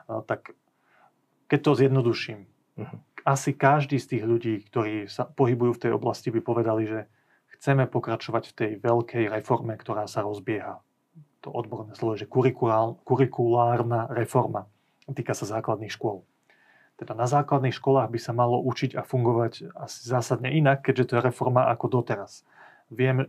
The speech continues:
Speaker 1: že sa to pilotne má už spustiť na niekoľkých školách, tuším od septembra, ak sa nemýlim. No ale však to povie aj pán Greling, to povie asi každý, kto tam je, že tak v čom je ten váš vklad osobný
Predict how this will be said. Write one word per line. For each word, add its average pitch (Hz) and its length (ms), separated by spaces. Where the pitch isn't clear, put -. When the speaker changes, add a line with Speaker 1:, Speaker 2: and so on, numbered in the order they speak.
Speaker 1:
že 113 140
sa - 100
to 120 160
pilotne 127 480
má 120 160
už 120 240
spustiť 120 460
na 113 100
niekoľkých 123 460
školách, 110 420
tuším 113 300
od - 100
septembra, 117 480
ak - 80
sa 120 80
nemýlim. 127 400
No 135 80
ale 139 320
však - 160
to 139 80
povie 170 220
aj - 80
pán 180 100
Greling, 170 380
to 139 160
povie 147 420
asi 143 160
každý, 151 320
kto - 80
tam 151 220
je, 113 100
že - 20
tak 113 220
v - 160
čom 196 220
je 190 140
ten 117 180
váš 147 380
vklad 139 320
osobný 147 640